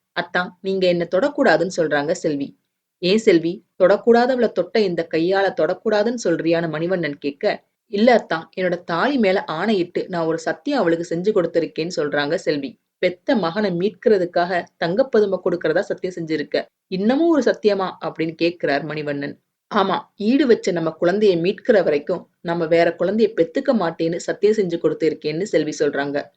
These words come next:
அதை கேட்ட மணிவண்ணனுக்கு என்ன சொல்றதுன்னே தெரியல. தலையில கையை வச்சுக்கிட்டு உட்கார்ந்து இருக்கார். அவரோட கையை பிடிச்சு, "அத்தான், உங்களோட மனசை புண்படுத்திட்டேனா அத்தான்னு?" செல்வி கேட்க,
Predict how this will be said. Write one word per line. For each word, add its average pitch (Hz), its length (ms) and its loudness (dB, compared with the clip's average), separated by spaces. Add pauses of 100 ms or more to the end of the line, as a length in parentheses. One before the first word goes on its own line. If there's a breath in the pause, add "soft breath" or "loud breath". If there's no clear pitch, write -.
(200)
அதை 320 260 2
கேட்ட 240 260 4
மணிவண்ணனுக்கு 175 800 0
என்ன 240 280 0 (100)
சொல்றதுன்னே 165 520 2 (100)
தெரியல. 156 320 2 (480)
தலையில 247 460 2
கையை 190 280 2
வச்சுக்கிட்டு 175 440 -2
உட்கார்ந்து 156 340 -2
இருக்கார். 143 440 0 (200)
அவரோட 160 260 6
கையை 220 380 2
பிடிச்சு, 170 400 -2 (200)
"அத்தான், 185 440 -4
உங்களோட 175 440 0
மனசை 254 120 -2
புண்படுத்திட்டேனா 226 840 0
அத்தான்னு?" 175 420 -4
செல்வி 196 400 -2
கேட்க, 165 460 -2